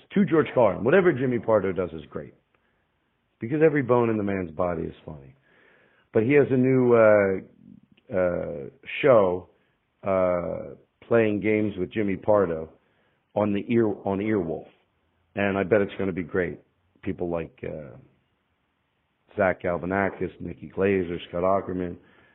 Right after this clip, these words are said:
you know, that group that always does fun things. Those people.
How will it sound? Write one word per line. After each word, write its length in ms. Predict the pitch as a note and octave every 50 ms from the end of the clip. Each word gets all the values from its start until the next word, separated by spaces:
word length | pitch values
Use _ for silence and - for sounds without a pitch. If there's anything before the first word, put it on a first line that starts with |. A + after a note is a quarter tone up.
| _ _ -
you 120 | - A3
know, 120 | G3+ C#3
that 240 | A2+ G#2 F2+ D#2+ -
group 300 | - F#2+ G2 F#2+ F2+ -
that 100 | - F#2
always 280 | F#2+ F#2+ F#2+ F#2+ F#2 E2+ -
does 140 | F#2+ F#2 F2 - -
fun 240 | - F#2+ F#2 F2+ F2
things. 380 | F2 F#2+ F#2+ F#2+ F#2+ F#2+ F#2+ - _ _ _ _ - F#2+
Those 340 | G#2 A#2 G#2+ G#2 F#2+ - - -
people. 400 | - D2+ - _ - C2 B1